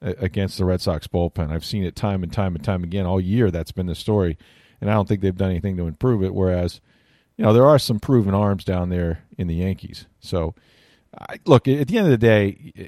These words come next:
as I say, you're gonna have to, if they play Rays baseball, this is a team that won a hundred games,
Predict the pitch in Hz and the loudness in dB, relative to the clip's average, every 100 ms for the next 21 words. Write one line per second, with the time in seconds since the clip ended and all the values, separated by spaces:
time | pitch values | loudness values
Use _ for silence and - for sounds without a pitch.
0 | - 90 92 101 92 110 98 113 147 190 | -16 -12 -6 -2 -2 0 -2 -2 -2 0
1 | 123 123 - - 117 131 190 190 180 151 | 2 0 -4 -6 -4 -2 -2 0 2 2
2 | 120 117 98 107 - 101 160 190 165 - | 4 2 0 -2 0 0 0 -2 -4 -4
3 | 135 117 107 101 82 147 123 101 95 82 | -2 0 0 -2 -2 -2 -2 -4 -6 -8
4 | - - | -12 -20